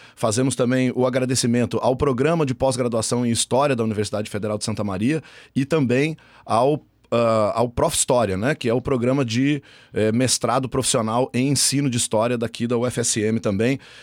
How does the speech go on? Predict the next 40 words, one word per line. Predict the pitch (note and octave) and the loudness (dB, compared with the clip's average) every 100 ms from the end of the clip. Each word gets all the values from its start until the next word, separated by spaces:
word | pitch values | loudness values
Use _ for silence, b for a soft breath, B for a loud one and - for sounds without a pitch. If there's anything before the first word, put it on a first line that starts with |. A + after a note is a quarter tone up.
| B | B
que | B2 | -2
são | - D3+ | 0 2
os | A#2+ | 2
dois | D3 | 0
programas | C#3+ C3+ A2+ C3 C3 | 0 0 0 0 0
que | C#3+ | 0
abraçam | G#2+ A2 A#2+ B2+ A#2 | 0 0 0 -2 -2
aqui | G2 - A#2 | -6 -4 0
o, | A#2 G2 B B B | 0 0 B B B
o, | - G2 G2 F#2 | -6 -4 -2 -2
o | - G#2+ | -2 0
Mais | A2+ A#2 | 0 0
História, | G#2+ - A2 | 0 0 0
por | A2 B2 | 0 0
favor, | C#3+ G#2+ C3+ D#3+ B B B | 0 2 0 0 B B B
e | C#3 | -2
também | - C#3 C#3 | 0 2 0
agradecer | C#3 C#3+ C3+ - B2 C3+ B2+ b b | 0 0 0 0 2 0 -2 b b
ao | - C3 | -2 0
Jonathan | G2+ B2+ B2+ C3 | 0 0 0 0
Ferreira, | C3 G#2 A#2+ B2+ | 0 0 0 -2
que | - | -4
tá | A#2+ | -4
aqui | A#2+ | -2
na | B2+ | -4
técnica | A#2 A#2+ A#2 B2 A#2+ | -2 -2 -2 -4 -4
fazendo | B2 A2 A2 A#2 A2+ B B | -4 -2 0 0 -2 B B
a | - A2 | -2 0
edição | A#2 A2+ - A#2 B2 A#2+ | 2 0 2 0 0 -4
dos | G2+ A#2 | -4 -4
programas | - C#3 A2 A#2 B2 | 0 -2 0 0 0
pra | C#3+ C3 | -2 -2
gente. | G2+ E2+ - - B B B B | -2 -6 -10 -14 B B B B
Ah, | A#2+ C3 C3+ C3+ C3 - _ - | 0 2 2 2 0 -2 _ -2
hoje | C#3+ D#3+ | 0 2
a | |
gente | D#3 D#3+ | 0 0
tá | - D3+ | -2 -2
aqui | - - D#3+ D#3+ | -2 -4 -4 -4
com | - D#3 D#3 D3 B2+ | -4 0 2 2 0